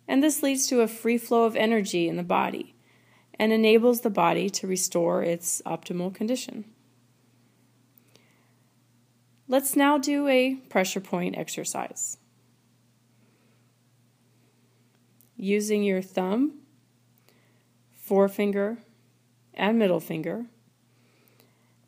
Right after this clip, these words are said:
gently begin applying pressure in your lower forehead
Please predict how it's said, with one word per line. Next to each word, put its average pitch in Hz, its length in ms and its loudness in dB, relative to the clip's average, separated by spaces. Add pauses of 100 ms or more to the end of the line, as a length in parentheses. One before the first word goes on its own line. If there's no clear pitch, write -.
(140)
gently 214 480 2
begin 220 340 0
applying 196 460 -2
pressure 180 580 -4 (500)
in 185 120 -4
your 180 160 0
lower 185 340 2
forehead 170 600 -4